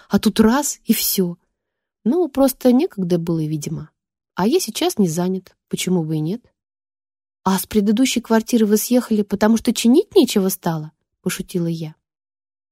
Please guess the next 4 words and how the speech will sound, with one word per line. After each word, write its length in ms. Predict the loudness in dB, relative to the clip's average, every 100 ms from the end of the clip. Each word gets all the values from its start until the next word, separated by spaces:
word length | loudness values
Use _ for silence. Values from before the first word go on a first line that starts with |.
| _
Дмитрий 380 | 2 2 2 2
оценил 400 | 2 4 4 4
шутку, 520 | 0 -8 -8 -8 -8
усмехнулся. 840 | -8 -2 0 0 -4 -6 -10 -16